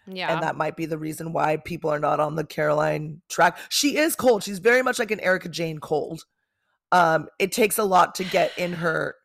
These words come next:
Speaker 2: nook of friend, of friendship. But once you
Speaker 1: Let's
Speaker 2: are in that nook
Speaker 1: Yeah.
Speaker 2: of friendship, she loves you.
Speaker 1: Ha-, loyal, loyalty.
Speaker 2: Absolutely. Yeah. And which
Speaker 1: Yeah.
Speaker 2: is so funny. I, I really feel like her and Stansbury are similar in that regard.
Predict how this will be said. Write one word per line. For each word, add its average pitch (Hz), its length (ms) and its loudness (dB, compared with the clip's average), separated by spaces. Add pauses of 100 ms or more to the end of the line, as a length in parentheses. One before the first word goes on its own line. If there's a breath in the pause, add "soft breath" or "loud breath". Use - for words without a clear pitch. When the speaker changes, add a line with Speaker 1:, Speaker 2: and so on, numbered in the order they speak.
(120)
Speaker 2:
nook 170 500 -4 (300)
of - 180 2
friend, 156 420 -2
of 165 160 0
friendship. 156 520 -4 (360 soft breath)
But 175 200 4
once 214 280 6
you 294 80 4
Speaker 1:
Let's 403 120 4
Speaker 2:
are 196 500 8
in 196 180 0
that 202 200 4
nook 196 180 -4
Speaker 1:
Yeah. 220 60 0
Speaker 2:
of 190 60 2
friendship, 190 280 -2
she 175 140 -8
loves 160 280 -6
you. - 280 -16 (420)
Speaker 1:
Ha-, 202 240 -10
loyal, 190 520 -6 (100)
loyalty. 165 680 -10 (360)
Speaker 2:
Absolutely. 165 840 0
Yeah. - 220 -4 (100)
And 240 140 4
which 311 160 2
Speaker 1:
Yeah. 320 80 2
Speaker 2:
is - 60 0
so 302 180 2
funny. 269 300 0
I, 214 140 2 (140)
I 214 100 4
really 226 320 0
feel 233 220 0
like 233 200 2
her 208 300 4
and 185 300 2
Stansbury 185 560 0
are 170 360 4 (260 loud breath)
similar 208 420 0
in 185 220 0
that 160 240 2
regard. 160 460 -2